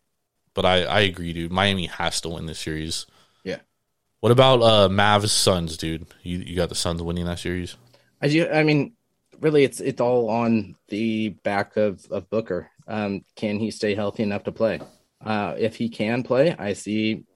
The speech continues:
Speaker 2: you know, the Suns winning this, no problem. Um,
Speaker 1: They're
Speaker 2: you know, if
Speaker 1: four and oh
Speaker 2: he
Speaker 1: against, um,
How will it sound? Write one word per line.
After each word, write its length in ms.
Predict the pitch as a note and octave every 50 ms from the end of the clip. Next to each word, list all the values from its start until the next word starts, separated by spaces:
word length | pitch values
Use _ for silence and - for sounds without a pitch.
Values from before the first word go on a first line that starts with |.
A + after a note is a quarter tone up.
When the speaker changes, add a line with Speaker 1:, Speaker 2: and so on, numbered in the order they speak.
| _ _ _ _ _ - _
Speaker 2:
you 120 | B2 A#2+
know, 100 | A2 G#2+
the 100 | G#2+ A#2
Suns 300 | A2+ - G#2+ G#2+ A2+ A2
winning 240 | G#2+ A2+ A2+ A2 G#2+
this, 280 | A2 A#2 A2+ - - -
no 140 | G#2+ A2 G#2+
problem. 420 | - - F#2+ G2+ A#2+ G2+ F2 - _ _ _ _ - _ _ _ _ -
Um, 500 | G#2+ A#2 A2+ G#2+ G#2 G2+ G2 G2+ F#2 G2+ _ _ _ _ _ - -
Speaker 1:
They're 120 | F#2+ G2+ - -
Speaker 2:
you 80 | A2
know, 60 | A2+
if 40 | A#2+
Speaker 1:
four 120 | A#2+ A2+ G#2+
and 100 | G#2 G#2
oh 40 | G#2 G2+ G2
Speaker 2:
he 40 | G2
Speaker 1:
against, 480 | F#2 F#2+ F#2 F#2 - - - - - -
um, 480 | F#2+ F#2 F2 E2 D#2+ D#2+ E2 D2+ -